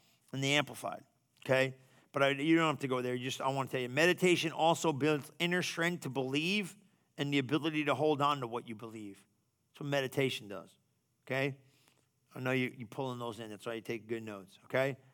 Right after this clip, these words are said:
Um, meditation, this is so powerful. Um, meditation feeds the imagination.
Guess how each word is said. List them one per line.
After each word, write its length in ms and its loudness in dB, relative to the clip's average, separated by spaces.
Um, 360 -2
meditation, 1080 10
this 140 -8
is 140 -6
so 180 -2
powerful. 500 0
Um, 340 2
meditation 1120 4
feeds 680 0
the 140 4
imagination. 920 4